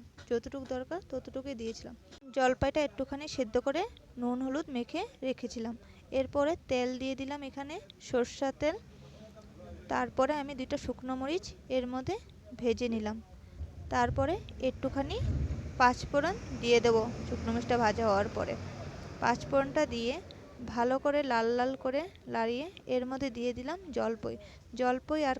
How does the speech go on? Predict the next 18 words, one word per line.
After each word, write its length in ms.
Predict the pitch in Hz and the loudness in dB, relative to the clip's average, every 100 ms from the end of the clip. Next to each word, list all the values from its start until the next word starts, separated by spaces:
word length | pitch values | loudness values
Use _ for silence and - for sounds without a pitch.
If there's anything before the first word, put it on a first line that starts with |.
| - | -2
কাঁচামরিচ 640 | 233 247 247 262 330 - - - - - - | -4 -4 -4 -2 -2 -4 -10 -16 -20 -20 -2
ফেলে 260 | 254 233 302 - - - | 2 4 2 -4 -14 -10
কিছুখানি 440 | 247 - 254 254 247 | -8 -6 -4 -2 -2
দিয়ে 220 | 220 214 | 0 0
দিলাম। 220 | 214 220 - _ 269 262 | 0 -4 -6 _ -6 -2
জলপইটা 420 | 254 254 285 320 | 0 0 2 4
ভালো 240 | 262 233 | 4 2
করে 180 | 233 254 277 | 0 -4 -2
তেলের 240 | 254 240 - | -2 -2 -2
সাথে 160 | 254 285 | -2 -2
নাড়াচাড়া 560 | 240 233 240 247 254 | -2 -2 -2 -2 -2
করে 220 | 254 254 247 | -2 -2 -2
নেব। 240 | 247 233 330 - - - - - 247 | -4 -4 -8 -10 -16 -16 -14 -4 -2
এরপরে 340 | 254 - 285 294 254 | 0 2 0 2 -2
এর 80 | 233 | 0
মধ্যে 260 | 240 240 262 | -2 -2 -2
দিয়ে 180 | 247 233 | -2 -4
দেব 200 | 254 | -4